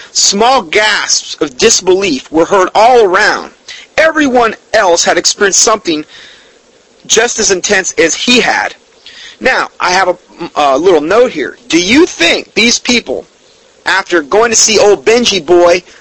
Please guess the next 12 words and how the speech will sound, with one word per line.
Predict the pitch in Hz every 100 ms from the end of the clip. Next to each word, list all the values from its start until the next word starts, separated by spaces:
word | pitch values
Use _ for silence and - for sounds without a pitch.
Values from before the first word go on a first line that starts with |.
| _
demon | - 240 262 196
man | 160 156 156
speak, | - - 143 139 156 - - _
do | 208
you | 254 392
think | - 311 262
that | 233 -
there's | 214 190 -
any | 233 269 294
hope | 247 226 180 - 147
of | 143
them | 170 165